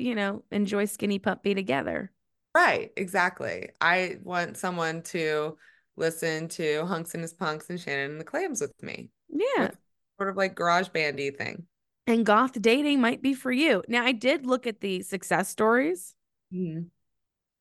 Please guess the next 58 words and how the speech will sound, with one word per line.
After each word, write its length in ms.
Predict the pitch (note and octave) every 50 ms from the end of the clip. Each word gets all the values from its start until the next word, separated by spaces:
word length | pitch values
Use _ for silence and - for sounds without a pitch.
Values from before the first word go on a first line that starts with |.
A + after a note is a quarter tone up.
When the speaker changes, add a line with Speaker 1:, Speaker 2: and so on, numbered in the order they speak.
| - -
Speaker 1:
The, 140 | G3 B3 - -
some 200 | - - C#4+ C#4+
of 120 | D4 C#4+
them 60 | C#4+ C#4+
were, 240 | C#4 C4 C4 B3+ -
it's 220 | - B3+ B3 -
very, 340 | A#3 C4+ D4 D4+ D#4+ D#4 - -
it's, 260 | A#3+ A3 - - -
was 180 | - A3+ B3 A3
very 200 | G#3+ A#3 A#3 A#3+
interesting 600 | - - G3 F#3 G#3+ G#3+ - - A#3 A#3 A#3 A3+ - - _ _ _ _ _ _ -
if 180 | G#3 G3+ F#3
they're 180 | - G3 G3 -
all 200 | F3+ F3+ G3 G3
real. 400 | F#3+ F#3+ D#3 C3+ D3 F3 F#3+ -
Again, 380 | - G3+ F#3 G3+ D3+ C#3+ C#3 B2+
I 40 | F3
don't 100 | F#3 G#3
know 60 | G3
if 60 | F3+ -
any 100 | - F#3
of 60 | F3 E3
these, 100 | E3+ E3+
this 80 | D3+ D3+
Speaker 2:
Oh, 380 | D#3 E3 E3+ E3+ E3+ E3+ E3
Speaker 1:
shit's 160 | D#3+ D#3+ D3+
Speaker 2:
that's, 20 | D3
Speaker 1:
real, 440 | - E3 E3 E3 D3+ E3 G3 - - - - - - _ _
but 180 | A#3 A#3+ A3+ B3+
it 20 |
Speaker 2:
that's 120 | A#3+ A#3+
Speaker 1:
was 100 | B3+ A3
like, 320 | C4+ C4 A#3+ A#3+ A#3 A#3+ - -
"We're 200 | - G3+ A#3+ B3+
getting 340 | A#3+ G#3 C4 A#3+ B3+ C4 B3+ A#3
mar-," 200 | G3+ F#3 F3+ -
like, 160 | B3 C#4+ C#4
it 40 | F4+
was 160 | F#4+ F#4+ E4
like 200 | G4 F#4 E4+ -
they 100 | - F#4
wanted 420 | E4+ D#4+ E4+ F4 F4 F4+ F4+ F4 - -
everything 440 | D#4+ D#4+ D#4 E4 E4+ E4 E4+ E4 E4
that 100 | E4 D#4+
anyone 380 | E4 D#4 D#4 E4 D#4+ D#4+ D#4 D#4+
else 260 | E4 F4+ - - -
wants. 560 | C4+ A#3 G3+ F#3 F3 - - _ - - - -
They 80 | - C#4
wanted 240 | C#4+ D4+ D4+ D4+ C#4+
to 40 |
get 140 | B3+ D#4+ D#4+
married. 580 | E4 C#4+ C4+ C4+ C#4+ D4+ D4 C4 A#3 - - F#3+
They 100 | A3 A#3
wanted 220 | B3+ C4 C4+ C4+ C4
to 40 |
get 140 | A#3+ C4+ C4+
engaged. 800 | C4+ C4 A#3 - B3+ B3 C4+ C#4 B3+ A#3+ - - - - - - - _ _ _ _ -
Speaker 2:
Mm-hmm. 200 | F4 F#4+ A4